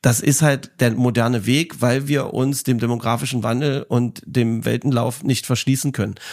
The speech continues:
Und da muss man natürlich wahrscheinlich mit Engelszungen sprechen. Ich fand Holgers, äh, Performance da immer auf den,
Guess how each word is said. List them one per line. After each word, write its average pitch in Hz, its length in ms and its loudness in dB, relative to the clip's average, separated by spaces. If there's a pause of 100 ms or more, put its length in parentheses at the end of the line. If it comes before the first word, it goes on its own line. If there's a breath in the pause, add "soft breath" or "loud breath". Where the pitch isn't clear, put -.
(160 loud breath)
Und 113 220 2
da 117 120 2
muss 131 200 2
man 143 80 4
natürlich 135 260 -4
wahrscheinlich 120 360 0
mit 127 120 0
Engelszungen 131 500 0
sprechen. 135 280 0
Ich 123 160 -2
fand 113 160 2
Holgers, 127 500 0
äh, 139 160 0
Performance 135 540 0
da 131 140 4
immer 127 280 0
auf 120 140 -6
den, 117 360 0